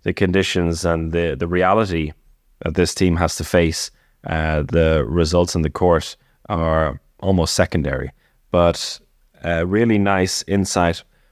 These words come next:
from Leocadia Bongben. Uh, my thanks to her and to Sister Speak again. And thank you for listening as well. And if you enjoyed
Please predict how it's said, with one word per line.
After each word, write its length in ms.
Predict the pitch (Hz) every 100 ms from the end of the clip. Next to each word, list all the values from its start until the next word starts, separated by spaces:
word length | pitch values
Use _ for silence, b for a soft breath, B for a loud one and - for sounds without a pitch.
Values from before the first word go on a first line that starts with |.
| _
from 600 | - 92 87 85 85 -
Leocadia 600 | 87 90 85 87 82 82
Bongben. 680 | 76 85 82 92 98 101 104 _ _ _ -
Uh, 220 | 80 80
my 160 | 85
thanks 420 | 82 98 87 - -
to 420 | - 90 85 85
her 480 | 85 101 101 95 92 -
and 280 | 92 90
to 380 | - - 87 85
Sister 380 | 78 110 92 92
Speak 400 | 85 - 87 - -
again. 500 | 78 92 92 113 139 b b -
And 200 | 120 113
thank 240 | 135 131
you 280 | 135 170 95
for 200 | - 110
listening 580 | 107 120 - 143 92 85
as 240 | 73 87 82
well. 440 | 98 110 127 90
And 220 | 80 87
if 140 | 87 98
you 140 | 92
enjoyed 760 | 87 85 101 120 131 95 -